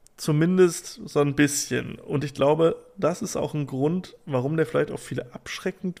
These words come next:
wirkt oder warum der vielleicht auch nicht so erfolgreich war. Cloverfield war ja mal irgendwann so ein Monster-, Kaiju-Monster-Film, der so ein bisschen so Found-Footage-mäßig, glaub ich, inszeniert war. Ich hab den nie gesehen, aber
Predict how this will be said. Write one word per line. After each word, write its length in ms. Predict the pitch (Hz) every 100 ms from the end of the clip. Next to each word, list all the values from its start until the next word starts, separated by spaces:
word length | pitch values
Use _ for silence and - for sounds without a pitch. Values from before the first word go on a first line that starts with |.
| -
wirkt 320 | 180 196 190
oder 180 | - 123
warum 160 | 123
der 80 | 127
vielleicht 200 | 127 -
auch 60 | 131
nicht 140 | 127
so 280 | - 131 151
erfolgreich 920 | 135 127 - 127 156 - 165 185 170
war. 300 | 160 170 196 - - - - - - - - - - - - - -
Cloverfield 540 | - 170 208 - 190
war 120 | 156 165
ja 160 | 165
mal 200 | 156 156
irgendwann 340 | 165 175 156 143
so 100 | 139
ein 400 | 139 135 131 131
Monster-, 1000 | 135 160 - 135 127 127 127 123 127 - _
Kaiju-Monster-Film, 2000 | - 131 139 131 127 127 127 - 131 127 - 185 - 180 - 147 127 135 160 190 - _ -
der 80 | 127
so 60 |
ein 40 | 127
bisschen 200 | 127 127
so 60 |
Found-Footage-mäßig, 960 | 120 143 131 - - 127 - 127 131 -
glaub 160 | 127 127
ich, 60 |
inszeniert 560 | 135 131 - 127 131 139
war. 100 | 139
Ich 80 | 127
hab 120 | -
den 120 | 151
nie 120 | 156
gesehen, 500 | 139 120 131 147 196 - - - - - - - - - - -
aber 640 | 131 139 160 170 175 -